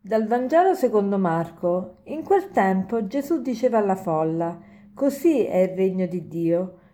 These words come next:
come un uomo che getta il seme sul terreno. Dorma o vegli, di notte o di giorno, il seme germoglia e cresce,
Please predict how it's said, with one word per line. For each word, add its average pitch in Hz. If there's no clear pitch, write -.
come 262
un 294
uomo 196
che 214
getta 277
il 220
seme 285
sul 214
terreno. 165
Dorma 196
o 175
vegli, 170
di 196
notte 190
o 180
di 165
giorno, 170
il 254
seme 285
germoglia 269
e 262
cresce, 165